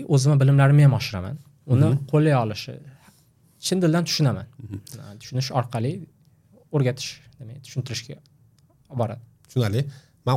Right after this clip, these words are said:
Speaker 2: o'zimni tajribamdan keladigan bo'lsak, menda, e, ozgina, e, grafik dizayn shunaqa tajriba bor va samouchka bo'lganman, o'zim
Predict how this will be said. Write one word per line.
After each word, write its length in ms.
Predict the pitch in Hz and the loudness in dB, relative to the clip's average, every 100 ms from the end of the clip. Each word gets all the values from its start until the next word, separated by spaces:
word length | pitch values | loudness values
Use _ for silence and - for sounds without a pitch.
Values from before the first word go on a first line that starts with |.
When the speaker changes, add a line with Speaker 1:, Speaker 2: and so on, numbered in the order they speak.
| 131 | 4
Speaker 2:
o'zimni 200 | 127 139 | 6 6
tajribamdan 380 | 120 110 101 90 - | 4 0 -2 -4 -6
keladigan 300 | 95 87 85 | -8 -6 -8
bo'lsak, 220 | 82 156 190 | -6 -6 -2
menda, 200 | 117 123 127 - _ _ _ 101 | -2 0 -2 -6 _ _ _ -8
e, 20 | 101 101 101 92 - - 113 | -6 -4 -4 -6 -12 -12 -2
ozgina, 420 | 127 113 107 110 143 160 143 147 101 | 0 2 2 2 2 2 -2 -6 -12
e, 20 | 98 95 92 90 - - - 98 | -8 -6 -6 -8 -12 -18 -18 -8
grafik 260 | 101 98 95 | -4 -4 -4
dizayn 240 | 98 104 107 | -4 -4 -4
shunaqa 240 | - 101 - - | -6 -6 -6 -6
tajriba 300 | 101 104 98 104 | -6 -6 -6 -4
bor 100 | 175 165 | -4 -4
va 60 | 180 - _ _ _ _ - | -4 -6 _ _ _ _ -2
samouchka 320 | 147 156 - 85 | 4 4 4 0
bo'lganman, 240 | 78 80 135 | -8 -2 2
o'zim 120 | 131 | 2